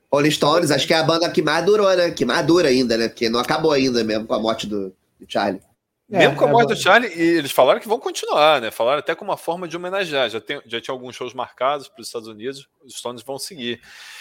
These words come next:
Speaker 3: E isso aqui, é, é, até esse, essa, esse gancho com a, com a morte recente do Charlie, lembrando que o, o Nico McBrain, que a gente elogiou na primeira faixa, tá com sessenta e nove, ca-, acabou de completar sessenta e nove anos. E pra um batera isso é puxado, né?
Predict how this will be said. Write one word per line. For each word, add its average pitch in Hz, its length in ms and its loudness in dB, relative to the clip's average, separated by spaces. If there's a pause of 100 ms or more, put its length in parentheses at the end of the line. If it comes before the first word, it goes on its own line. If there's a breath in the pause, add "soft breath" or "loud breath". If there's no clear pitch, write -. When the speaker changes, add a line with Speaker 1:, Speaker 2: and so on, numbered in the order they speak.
(200 loud breath)
Speaker 3:
E 185 340 0
isso 320 200 2
aqui, 220 480 0
é, - 20 4
é, 131 720 -4
até 220 320 2
esse, 135 200 -4
essa, 117 220 2
esse 107 180 -6
gancho 117 360 -2
com 135 80 0
a, 110 80 0
com 110 80 0
a - 20 0
morte 113 260 2
recente 104 280 -8
do 101 80 -14
Charlie, 139 420 2 (460 soft breath)
lembrando 139 360 2
que - 100 -8
o, 214 60 -4
o 165 440 0
Nico 202 220 -8
McBrain, 156 380 0
que - 80 -6
a 165 60 -2
gente - 100 -4
elogiou 147 320 0
na 214 80 -2
primeira 147 300 0
faixa, 180 340 4 (600)
tá 165 100 4
com 208 240 -8
sessenta 151 320 -4
e 262 120 4
nove, 135 500 4
ca-, - 180 -4
acabou 127 320 -4
de - 80 -20
completar 196 320 -12
sessenta - 500 -18
e 339 40 -16
nove 294 260 -12
anos. 151 400 -10
E 117 60 -20
pra - 140 -10
um 214 60 -12
batera 185 460 0
isso - 120 -10
é 370 40 -12
puxado, 285 420 -8
né? 160 180 -6